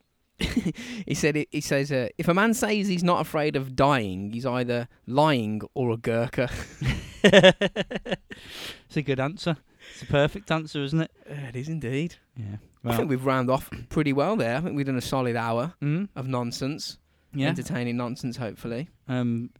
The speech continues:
Speaker 2: people can contact us on Facebook, Twitter,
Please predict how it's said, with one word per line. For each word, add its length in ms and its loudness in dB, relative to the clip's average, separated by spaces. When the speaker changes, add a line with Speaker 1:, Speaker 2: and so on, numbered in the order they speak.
Speaker 2:
people 240 -6
can 280 -2
contact 500 -6
us 320 -10
on 340 -8
Facebook, 480 -10
Twitter, 440 -12